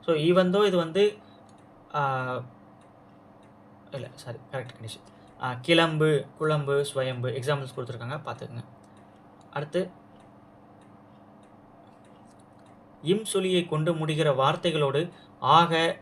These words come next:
ஆன சேர்ந்தால் மெய்க்குறிகள் க, ந என்பவை கையை எடுக்காமலே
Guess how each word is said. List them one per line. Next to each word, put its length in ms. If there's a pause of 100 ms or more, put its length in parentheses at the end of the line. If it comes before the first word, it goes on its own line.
ஆன 360
சேர்ந்தால் 680
மெய்க்குறிகள் 720 (320)
க, 340 (180)
ந 200 (320)
என்பவை 440
கையை 400
எடுக்காமலே 560